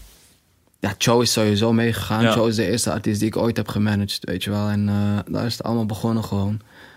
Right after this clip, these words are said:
Speaker 1: En, eh, eh, wat Cho toen ook zei, dat is eigenlijk ook wat de filosofie van ons bedrijf is. Cho zei toen van, eh,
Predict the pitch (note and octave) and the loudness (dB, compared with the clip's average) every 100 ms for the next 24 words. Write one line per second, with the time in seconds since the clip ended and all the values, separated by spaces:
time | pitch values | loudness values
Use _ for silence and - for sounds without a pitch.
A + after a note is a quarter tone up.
0 | _ _ _ - G2 G2+ G2+ G2 - A2 | _ _ _ -4 -2 0 -2 -4 -6 -6
1 | A#2 A2+ A#2+ - C3+ C3+ A#2+ A2+ - C3+ | -6 -4 0 4 4 4 4 2 2 2
2 | D#3 E3+ - _ _ _ _ _ _ - | 2 0 -6 _ _ _ _ _ _ -16
3 | - C3 G#2 C3 B2+ B2 A#2+ G#2+ - A#2 | -2 0 2 2 2 0 0 -2 0 0
4 | A2+ G#2+ A#2 A2 A2 A2+ A2+ A#2 A2 A2 | 0 0 0 0 0 0 0 0 0 -2
5 | A2 - G#2+ A2 A2+ A2 A2 G#2 A2 G#2 | -2 0 0 0 -2 0 -2 0 0 2
6 | G#2 G#2 G#2 | 2 2 0